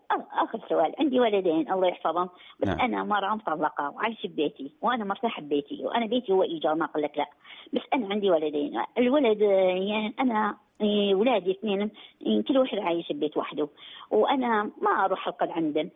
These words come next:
Speaker 1: لأن، لأن أولًا بيت أهله يجون عندهم، يعني بيت، بيت حماي يجون عندهم غادي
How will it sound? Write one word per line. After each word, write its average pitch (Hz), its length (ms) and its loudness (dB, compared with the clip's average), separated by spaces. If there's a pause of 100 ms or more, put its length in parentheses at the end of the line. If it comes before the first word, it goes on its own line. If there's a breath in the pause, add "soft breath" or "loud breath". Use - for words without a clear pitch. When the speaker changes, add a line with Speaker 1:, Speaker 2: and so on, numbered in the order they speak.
(160 loud breath)
Speaker 1:
لأن، 254 320 2
لأن 226 320 0
أولًا 208 460 0
بيت 202 240 -2
أهله 202 440 -2 (100)
يجون 214 280 0
عندهم، 147 380 0 (200)
يعني 202 120 2
بيت، 202 220 0 (320)
بيت 196 120 0
حماي 151 380 -2 (320 loud breath)
يجون 202 260 0
عندهم 175 320 0
غادي 170 340 -2